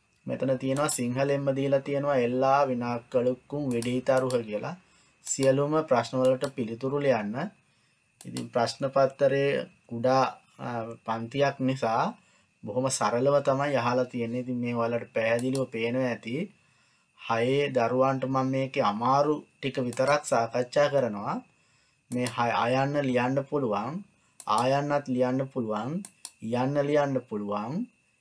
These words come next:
ඊයන්නත් ලියන්න පුළුවන්, උයන්න ලියන්න පුළුවන්, අ, ඌ යන්න ලියන්න පුළුවන්. ඉතින් ඒ සහ ඒ අකුරත් එක වගේම ලිසා ලියන්න පුළුවන්. මෙන්න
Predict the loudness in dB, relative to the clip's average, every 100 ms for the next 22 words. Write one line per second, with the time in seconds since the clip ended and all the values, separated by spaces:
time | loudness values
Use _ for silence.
0 | _ -6 2 2 4 2 0 0 0 0
1 | -2 -4 -8 -6 -4 -4 -4 -6 _ _
2 | _ _ -6 2 4 4 2 2 2 0
3 | -2 -8 -8 -8 -6 -6 -8 -10 _ _
4 | _ _ _ -20 -10 -8 -6 -4 -2 2
5 | 4 2 0 -2 -2 -6 -2 0 0 -2
6 | -4 -4 0 0 -2 -4 -6 -10 _ _
7 | _ _ -16 -10 -8 -8 -6 0 2 0
8 | -6 _ _ _ -8 0 0 2 0 0
9 | -6 _ -2 2 2 2 4 4 2 -4
10 | 0 2 2 2 0 0 0 0 -2 -2
11 | -2 -4 -4 -6 -4 -4 -2 -2